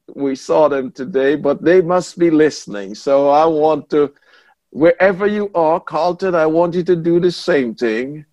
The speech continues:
Take hold of Nicole's hand and thank God for the ten years of marital bliss. May God continue to put his arms of love around you and grant you many more happy years together.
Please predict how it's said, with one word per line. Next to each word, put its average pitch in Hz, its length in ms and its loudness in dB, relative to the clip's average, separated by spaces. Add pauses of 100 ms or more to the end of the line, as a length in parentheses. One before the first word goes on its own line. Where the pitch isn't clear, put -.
(360)
Take 156 260 2
hold 170 400 2
of 160 140 -6
Nicole's 156 680 -2
hand 120 400 0
and 120 180 -2
thank 147 380 0
God 135 420 0
for 143 80 -6
the 131 120 0
ten 143 340 -4
years 131 500 2
of 135 240 -2
marital 127 600 0
bliss. 101 500 -6
May 120 180 2
God 131 460 2
continue 123 680 -6
to 120 180 -4
put 135 260 -4
his 147 200 0
arms 151 420 0
of 143 200 -4
love 143 340 0
around 127 460 -2
you 101 420 -2 (400)
and 131 240 0
grant 147 400 2
you 139 260 2
many 156 400 0
more 151 300 2
happy 147 360 -4
years 135 560 2
together. 98 680 -4